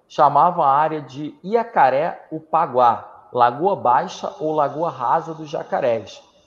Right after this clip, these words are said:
em alusão à grande quantidade de jacarés de papo amarelo, né? E são duas fotos de jacarés de papo amarelo que estão vivendo ainda na Laguna de Marapendi,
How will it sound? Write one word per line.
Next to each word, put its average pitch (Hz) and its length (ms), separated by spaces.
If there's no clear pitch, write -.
em 196 160
alusão 220 640
à - 100
grande 214 360
quantidade 190 760
de 180 100
jacarés 185 640
de 247 80
papo 196 360
amarelo, 202 640
né? 120 160
E 123 60
são 170 160
duas 170 300
fotos - 540
de 123 100
jacarés 143 440
de - 80
papo 139 280
amarelo 175 500
que 226 80
estão 214 580
vivendo 175 440
ainda 208 580
na 170 160
Laguna 190 440
de 202 100
Marapendi, 196 680